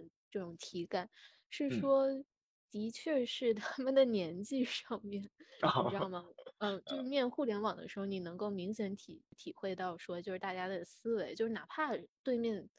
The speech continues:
Speaker 1: 面你的这个人，他生理年龄其实，嗯，比如说已经三十多，已经四十了，但是他的那个思维，
Speaker 2: 嗯。
Speaker 1: 或者说他跟你的那个同，交流是同频的。但是，
Speaker 2: 嗯，嗯。
Speaker 1: 就是我在面地产的时候，明显感觉到，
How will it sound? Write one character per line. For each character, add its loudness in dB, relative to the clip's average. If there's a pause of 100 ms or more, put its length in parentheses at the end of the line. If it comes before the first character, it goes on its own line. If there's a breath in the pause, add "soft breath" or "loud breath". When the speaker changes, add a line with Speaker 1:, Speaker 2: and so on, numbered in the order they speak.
(140)
Speaker 1:
面 2
你 -2
的 -4
这 2
个 0
人， -2
他 0 (520)
生 -2
理 2
年 0
龄 -6
其 -6
实， -4 (160)
嗯， -18 (120)
比 -4
如 -2
说 -4
已 -2
经 -8 (240)
三 -4
十 -4
多， -2
已 0
经 -6
四 0
十 -12
了， -12 (400 soft breath)
但 0
是 2
他 -2
的 2
那 -2
个 2
思 -2
维， 2
Speaker 2:
嗯。 -6
Speaker 1:
或 0
者 -2
说 -4
他 -2
跟 0
你 -2
的 -6
那 -4
个 2
同， -6 (260)
交 6
流 4
是 0
同 -6
频 -10
的。 -10 (520)
但 2
是， 8 (140)
Speaker 2:
嗯， -2
嗯。 -6 (100)
Speaker 1:
就 -4
是 2
我 2
在 0
面 0
地 0
产 -10
的 -14
时 -10
候， -2
明 -4
显 -6
感 -6
觉 -6
到， -2